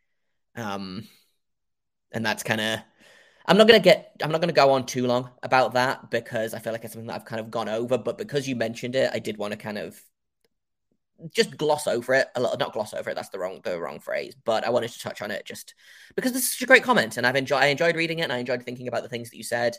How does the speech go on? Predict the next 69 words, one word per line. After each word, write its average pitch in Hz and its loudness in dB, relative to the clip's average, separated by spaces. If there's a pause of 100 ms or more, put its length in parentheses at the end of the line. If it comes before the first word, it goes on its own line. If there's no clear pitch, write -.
um, 110 -6
and 113 -4
we're 131 -2
gonna 131 -2
g-, 135 -8
keep 180 -10
doing 165 0
that 104 0
after 117 -6
the 107 -8
break, 113 0
actually, 101 -6
because 113 -10
I 113 -14
have 113 -8
more 120 0 (320)
to - -16
talk 220 6
about. 190 10
We're 143 0
gonna 139 0
talk 131 -10
about - 0
Kirill 131 6
Marchenko, 123 2
and, 113 -2
uh, 110 0
we're 117 -6
going 113 -2
to - -20
talk - -6
a - -12
little 117 -2
bit - -4
about - -8
Kent 135 -8
Johnson, 180 -8
so 104 -8
we're 117 -4
gonna 123 -2
do 123 -4
that 123 0
in 131 -2 (140)
just - -8
a 113 -8
minute, 139 -4
but - -16
first, 160 -2 (640)
are 151 -2
you 202 6
looking 240 2
for 240 -2
a 226 4
delicious 185 0
treat, - -4
but 117 -8
you 120 -4
don't 123 4
want 117 2
all 123 4
of 113 -2
the 120 -16
fat 110 -2
and 107 -14
calories? 131 0 (240)
You 110 -18
got 123 -2
to - -16
try 110 -4